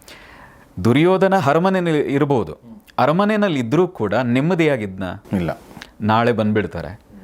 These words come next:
Speaker 1: ನೆಕ್ಸ್ಟ್ ಅವ್ರು ಬಂದ್ರೆ ನನ್ ಕತೆ ಏನು ಅನ್ನೋ ಭಯದಲ್ಲೇ ಅವ್ನು ಬದುಕಿದ್ದ.
Speaker 2: ಕರೆಕ್ಟ್.
Speaker 1: ಆದ್ರೆ ಪಾಂಡವರು ಕಾಡ್ನಲ್ಲಿದ್ರು, ಬಹಳ ಆರಾಮವಾಗಿ ಸಂತೋಷದಿಂದ, ಏನು ಹೇಳೋದಿದ್ರೆ ಎಂಜಾಯ್ ಮಾಡ್ಕೊಂಡಿದ್ರು ಕಾಡ್ನಲ್ಲಿ, ಪಿಕ್ನಿಕ್ ಹೋದ ಹಾಗಿದ್ರು. ಹಾಗಾಗಿ ಯಾ-, ಯಾರ ರೀತಿ ಬದುಕಬೇಕು ನಾವು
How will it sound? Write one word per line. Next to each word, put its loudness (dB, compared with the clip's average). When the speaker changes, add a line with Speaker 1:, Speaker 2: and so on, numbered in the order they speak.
Speaker 1:
ನೆಕ್ಸ್ಟ್ -2
ಅವ್ರು 2
ಬಂದ್ರೆ 0
ನನ್ -2
ಕತೆ 2
ಏನು 0
ಅನ್ನೋ 0
ಭಯದಲ್ಲೇ 2
ಅವ್ನು -2
ಬದುಕಿದ್ದ. -6
Speaker 2:
ಕರೆಕ್ಟ್. -6
Speaker 1:
ಆದ್ರೆ 0
ಪಾಂಡವರು 0
ಕಾಡ್ನಲ್ಲಿದ್ರು, -2
ಬಹಳ -2
ಆರಾಮವಾಗಿ -2
ಸಂತೋಷದಿಂದ, 0
ಏನು 2
ಹೇಳೋದಿದ್ರೆ 0
ಎಂಜಾಯ್ 2
ಮಾಡ್ಕೊಂಡಿದ್ರು 0
ಕಾಡ್ನಲ್ಲಿ, -4
ಪಿಕ್ನಿಕ್ -2
ಹೋದ 0
ಹಾಗಿದ್ರು. -4
ಹಾಗಾಗಿ 0
ಯಾ-, 2
ಯಾರ 2
ರೀತಿ 0
ಬದುಕಬೇಕು -4
ನಾವು -6